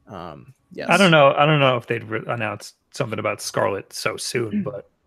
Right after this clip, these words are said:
Speaker 2: I definitely
Speaker 1: I'm
Speaker 2: think next year is
Speaker 1: I'm gonna be honest. I'm ready
Speaker 2: something.
Speaker 1: to, I'm ready to buy another system. So let's, let's do it.
Speaker 2: Hmm.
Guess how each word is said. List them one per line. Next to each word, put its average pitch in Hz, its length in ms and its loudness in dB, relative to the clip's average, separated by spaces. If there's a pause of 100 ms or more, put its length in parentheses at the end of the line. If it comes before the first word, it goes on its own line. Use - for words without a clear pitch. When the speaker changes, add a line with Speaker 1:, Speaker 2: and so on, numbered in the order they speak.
(160)
Speaker 2:
I 147 80 2
definitely 135 340 2
Speaker 1:
I'm 123 60 -6
Speaker 2:
think 120 140 -4
next 117 340 -2
year 107 240 -2
is 101 240 -6
Speaker 1:
I'm 277 120 6
gonna 214 100 -4
be 156 120 4
honest. 160 280 4
I'm 202 120 0
ready 202 140 4
Speaker 2:
something. 120 360 -2
Speaker 1:
to, - 60 -20 (220)
I'm 214 160 0
ready 220 180 6
to 151 100 6
buy 143 220 8
another 117 240 -2
system. - 360 -10
So 69 320 -12
let's, 131 220 -12
let's 143 160 -8
do 104 160 -8
it. 104 80 -6
Speaker 2:
Hmm. - 40 -12